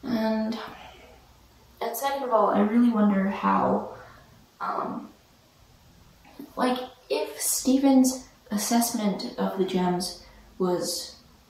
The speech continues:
correct, like, I, I know he has reason to think the way he does, but Pearl and everyone, they have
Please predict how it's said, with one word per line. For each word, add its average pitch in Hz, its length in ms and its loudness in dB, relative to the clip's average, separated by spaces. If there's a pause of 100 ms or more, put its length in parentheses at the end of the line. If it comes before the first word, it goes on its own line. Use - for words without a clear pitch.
(640)
correct, - 560 0 (280)
like, 220 360 -4 (1040)
I, 262 340 2
I 262 60 6
know 311 180 6
he 320 120 6
has - 420 4
reason 262 640 2
to 208 160 0
think 247 380 -2
the 226 80 -4
way 214 180 -2
he 214 180 -2
does, 202 540 -2 (500)
but 214 560 -2 (640)
Pearl 277 960 2
and - 320 -2 (640)
everyone, 254 800 6 (180)
they 214 240 -4
have - 340 -2